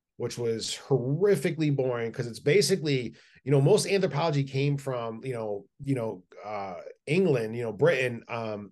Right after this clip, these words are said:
and it was just old white dudes, you know, saying that we're better than women. Like, they actually did a study once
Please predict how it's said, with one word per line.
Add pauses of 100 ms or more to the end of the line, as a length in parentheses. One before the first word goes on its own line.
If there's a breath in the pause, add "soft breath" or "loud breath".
and
it
was
just
old
white
dudes, (500 soft breath)
you
know,
saying
that
we're
better
than
women.
Like,
they
actually
did
a
study
once